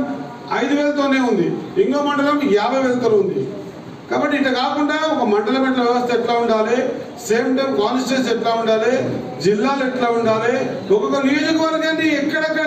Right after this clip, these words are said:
చిందరమందరం చేసి పడేసారు. నా మొత్తం నియోజకవర్గం సగం ఆత్మకూరుకు పోయే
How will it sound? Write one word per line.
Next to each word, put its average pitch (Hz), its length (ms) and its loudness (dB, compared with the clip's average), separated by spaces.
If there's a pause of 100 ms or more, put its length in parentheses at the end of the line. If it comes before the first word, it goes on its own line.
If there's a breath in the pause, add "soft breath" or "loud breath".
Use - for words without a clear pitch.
(160)
చిందరమందరం 330 680 2
చేసి 214 160 2
పడేసారు. 180 800 0 (200)
నా 190 200 4
మొత్తం 240 360 0
నియోజకవర్గం 302 640 2
సగం 262 220 2
ఆత్మకూరుకు 294 540 0
పోయే 302 240 2